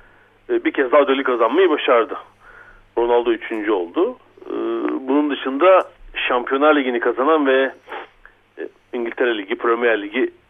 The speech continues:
domine eden Liverpool takımının oyuncularının ağırlıkta olduğu bir liste. E, benim, e,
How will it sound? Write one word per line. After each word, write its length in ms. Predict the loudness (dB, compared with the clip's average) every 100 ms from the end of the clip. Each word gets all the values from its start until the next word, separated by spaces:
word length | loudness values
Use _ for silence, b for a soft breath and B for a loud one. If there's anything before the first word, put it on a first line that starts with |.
| _ -2
domine 320 | -2 0 -2
eden 320 | 0 -2 -2 -8 b b b b -6
Liverpool 420 | -2 0 -2 -4
takımının 440 | -6 -4 -2 0
oyuncularının 500 | 0 0 0 0 2
ağırlıkta 440 | 2 0 -2 -4 -2
olduğu 280 | -2 -2 -4
bir 60 |
liste. 420 | -8 -6 -2 -2 -4 B B B -8
E, 60 | -4 -2 0 0 -2 -4 -12 B B B _ _ -8 -2
benim, 340 | 0 2 0 -4 _ _ _ _ _ _ _ _ b b _ _ _ -6
e, 200 | -6